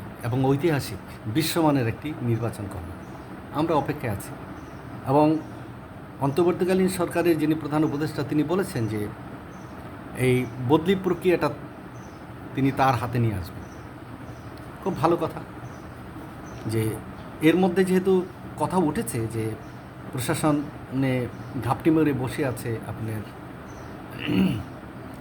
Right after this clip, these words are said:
পতি সরকারের লোকজন, কিংবা বিএনপি অভিযোগ করছে, আহ, জামাতের দিকে, জামাত অভিযোগ করছে আপনি বিএনপির দিকে, এনসিবি আবার আঙ্গুল দিচ্ছে, অঙ্গুলি নির্দেশ করছে যে প্রশাসন এখন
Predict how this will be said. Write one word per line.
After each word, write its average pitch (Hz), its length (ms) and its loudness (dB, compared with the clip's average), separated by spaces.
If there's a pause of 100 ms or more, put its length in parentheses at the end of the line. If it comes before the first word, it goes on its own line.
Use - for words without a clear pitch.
(160)
পতি 143 200 4
সরকারের 117 460 2
লোকজন, 101 340 -4 (1300)
কিংবা 135 400 8 (240)
বিএনপি 156 440 6
অভিযোগ 151 340 4
করছে, 135 340 0
আহ, 117 640 -4
জামাতের 131 420 2
দিকে, 117 200 0
জামাত 123 320 2 (220)
অভিযোগ 120 320 2
করছে 107 360 -2 (440)
আপনি 101 220 -2
বিএনপির 131 440 2
দিকে, 110 200 -4 (680)
এনসিবি 165 580 6 (920)
আবার 135 240 6
আঙ্গুল 147 380 4
দিচ্ছে, 139 400 0 (480)
অঙ্গুলি 143 320 6
নির্দেশ 139 420 4 (240)
করছে 120 340 -2 (640)
যে 123 220 4
প্রশাসন 139 420 2
এখন 123 320 0